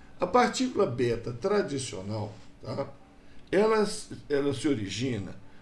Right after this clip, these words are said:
da quebra de um nêutron, certo? Um nêutron quebra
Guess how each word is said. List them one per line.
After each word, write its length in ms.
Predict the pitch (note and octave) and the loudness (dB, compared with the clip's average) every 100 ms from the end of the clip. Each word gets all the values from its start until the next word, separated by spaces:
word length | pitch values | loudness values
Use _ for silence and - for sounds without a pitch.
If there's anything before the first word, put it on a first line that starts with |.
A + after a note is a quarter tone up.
| - A#2+ | -12 2
da 220 | F3 F3+ | 4 4
quebra 720 | - D#3 E3 C3+ G2+ F2+ - A2+ | 2 2 4 2 0 -6 -8 -8
de 360 | A2+ F3+ F3+ | -4 -2 -2
um 120 | F#3 G3 | -2 0
nêutron, 680 | D#3 C#3+ C#3 B2+ - F#2 - - - - - | 4 6 6 2 -8 -10 -12 -18 -20 -20 -18
certo? 480 | - G#2+ C#3 B2+ - - - - - - | -10 0 2 0 -4 -16 -16 -16 -10 -2
Um 120 | A#3 | 2
nêutron 720 | G#3+ D3+ C#3+ C#3+ E3+ G3+ B3+ - - - - - - - - - | 6 8 6 6 0 -2 -4 -14 -18 -20 -20 -20 -20 -20 -20 0
quebra 640 | C3+ A#2 A#2 C3+ F3 | 2 2 2 2 2